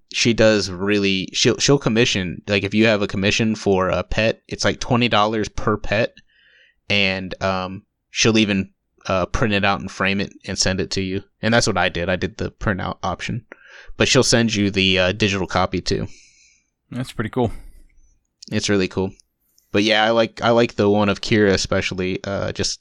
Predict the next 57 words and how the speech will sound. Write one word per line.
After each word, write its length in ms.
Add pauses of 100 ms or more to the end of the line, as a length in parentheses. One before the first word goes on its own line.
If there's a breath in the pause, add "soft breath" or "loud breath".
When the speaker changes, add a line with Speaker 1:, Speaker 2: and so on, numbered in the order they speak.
Speaker 1:
the 80
way 160
her 160
eyes 260
are 60
closed 560
and 240 (540 soft breath)
just, 300
uh, 260 (480)
it 100
looks 260
just 280
like 120
the 80
picture 300
I 80
sent 240
her. 120 (540 soft breath)
It's 140
really 220
awesome. 320 (1080 soft breath)
Speaker 2:
Well, 120
that's 80
cool. 240 (1000 soft breath)
Speaker 1:
It's 160
Speaker 2:
I 60
Speaker 1:
weird. 200
Speaker 2:
bet, 40
I 40
Speaker 1:
It's 80
Speaker 2:
bet 160
Speaker 1:
like 100
a, 40 (800)
it's 140
like 100
a 60
double 340
gift. 340
It's 180
the 80
same 200
thing, 200
the 80
Taylor 240
Swift 240
thing 180
for 100
me. 140
I 60
was 120
like, 220
"Oh, 220
I 40
really 220
like 280
these." 640
<laughs> 120